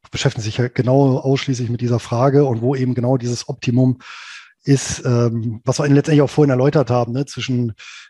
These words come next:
äh, ja, ähm, engmaschigem Netz und, äh, zu, äh, großem Netz, ne?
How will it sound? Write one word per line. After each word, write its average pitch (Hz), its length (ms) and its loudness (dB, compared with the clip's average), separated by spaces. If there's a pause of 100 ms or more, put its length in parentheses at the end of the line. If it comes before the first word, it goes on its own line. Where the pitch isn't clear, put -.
(100)
äh, 117 360 -2 (380)
ja, 113 420 -4
ähm, 135 560 -10
engmaschigem 147 600 4
Netz - 400 0
und, 131 260 -4
äh, 131 160 -2
zu, 131 400 0
äh, 131 160 -2
großem 120 380 -4
Netz, 110 320 -8
ne? 123 280 -4